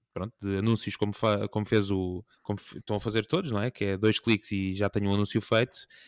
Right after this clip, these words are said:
E é isto que o Diogo falou, da questão de, do within da, da platform, portanto, dentro do Facebook fazer compras, dentro do Google Business Profiles. Para quem não sabe, fica já a novidade, o Google My Business mudou em janeiro de nome, portanto, agora chama-se Google Business Profiles.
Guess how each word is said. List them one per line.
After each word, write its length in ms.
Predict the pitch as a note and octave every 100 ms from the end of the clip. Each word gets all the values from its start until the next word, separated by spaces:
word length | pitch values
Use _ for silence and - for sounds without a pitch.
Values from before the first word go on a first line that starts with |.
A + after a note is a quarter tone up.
| _
E 200 | - B2
é 100 | B2
isto 260 | B2 A#2+ -
que 80 | B2
o 40 |
Diogo 200 | A#2+ A#2
falou, 300 | - A#2+ A2+
da 100 | A#2
questão 320 | - - A2
de, 380 | G#2 G#2+ G2+ G2
do 580 | F#2+ G2 F#2 F2 F2 F2 -
within 460 | G2 A2 G#2+ A2+ G#2
da, 320 | G2+ G2 F#2+ -
da 120 | G#2
platform, 480 | - A2 G#2+ A2+ G#2+
portanto, 320 | - G2+ F#2+
dentro 200 | A#2+ G#2+
do 100 | G2+
Facebook 320 | G#2 - F#2
fazer 180 | G2+ G2+
compras, 360 | - B2+ A#2 G#2
dentro 220 | A2 A2 A2
do 20 |
Google 440 | G#2+ A#2 G#2 G2+ F#2+ _ -
Business 460 | G#2 C3+ C3 B2
Profiles. 540 | - A2 - A#2 B2 -
Para 160 | -
quem 80 | A2
não 100 | A2+
sabe, 320 | G#2+ A#2+ A2+
fica 180 | - G#2
já 100 | G#2
a 20 |
novidade, 480 | G#2 G#2 A2 G#2 G2+
o 200 | F#2+ F#2 -
Google 240 | A#2 A#2
My 160 | A2 G#2+
Business 340 | A2+ G#2 G#2 -
mudou 240 | G#2 G#2+
em 80 | G#2
janeiro 320 | G2+ G#2 G2
de 80 | G2
nome, 220 | G#2 C3
portanto, 240 | - G2 G#2
agora 200 | G#2 G2
chama-se 320 | - G2 - -
Google 240 | G#2 G2
Business 280 | G#2+ G2 F#2+
Profiles. 520 | - G2 A2 C#3 -